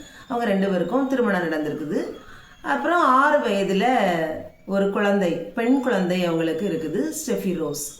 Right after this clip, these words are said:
அப்படின்னு சொல்லி. அப்போ இந்த பெண், அதாவது மனைவி ரெபேக்கா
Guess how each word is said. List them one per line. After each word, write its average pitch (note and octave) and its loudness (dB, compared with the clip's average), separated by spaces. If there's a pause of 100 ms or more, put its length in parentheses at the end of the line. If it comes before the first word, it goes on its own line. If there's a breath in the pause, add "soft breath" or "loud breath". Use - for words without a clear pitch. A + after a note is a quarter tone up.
அப்படின்னு D3+ -4
சொல்லி. C3 -8 (1300)
அப்போ E4+ -2
இந்த C#4+ 4 (1800)
பெண், C4 2 (100)
அதாவது A3+ 2
மனைவி A3 2 (260 loud breath)
ரெபேக்கா C4+ 2